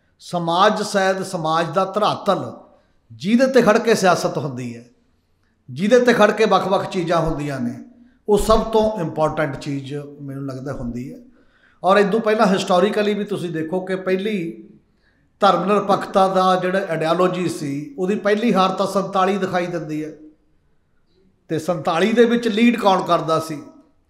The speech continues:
Major ਤੌਰ 'ਤੇ ਲੀਡ ਤਾਂ ਜਿਹੜੀ ਕਾਂਗਰਸ ਕਹਿੰਦੀ ਸੀ, "ਮੈਂ ਪਹਿਲਾਂ ਧਰਮ ਨਿਰਪੱਖ ਹਾਂ", ਉਹ ਸੀ ਨਾ, ਮੇਨ leadership ਤਾਂ ਉਹ ਹੈ।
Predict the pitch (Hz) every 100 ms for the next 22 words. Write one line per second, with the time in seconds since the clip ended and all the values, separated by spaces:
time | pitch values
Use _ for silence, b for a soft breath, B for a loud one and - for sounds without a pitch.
0 | _ _ _ _ 135 151 214 233 262 247
1 | 220 - 202 214 196 - 208 208 220 185
2 | 170 190 185 185 202 214 202 190 190 185
3 | 208 202 180 156 170 170 175 180 190 202
4 | 156 180 196 160 170 170 175 - 196 -
5 | 202 214 180